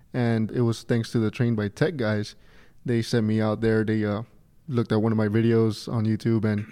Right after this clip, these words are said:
they reached out to me and actually sent me an, on a scholarship. And that's how I found out about training in general.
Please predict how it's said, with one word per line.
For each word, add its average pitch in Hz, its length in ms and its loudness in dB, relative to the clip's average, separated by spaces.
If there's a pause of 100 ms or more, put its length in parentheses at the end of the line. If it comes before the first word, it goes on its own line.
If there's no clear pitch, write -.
(500)
they 123 100 2
reached 120 260 4
out 117 180 4
to 120 100 0
me 120 200 2
and 117 300 -2
actually 120 320 -2
sent 123 300 0
me 123 180 2
an, 117 160 2
on 110 260 0
a 104 60 0
scholarship. 147 560 -2 (240)
And 117 120 -2
that's 107 100 -2
how 117 160 0
I 104 60 -2
found 117 240 0
out 113 100 2
about 107 240 -2
training 117 320 0
in 110 100 0
general. 117 360 0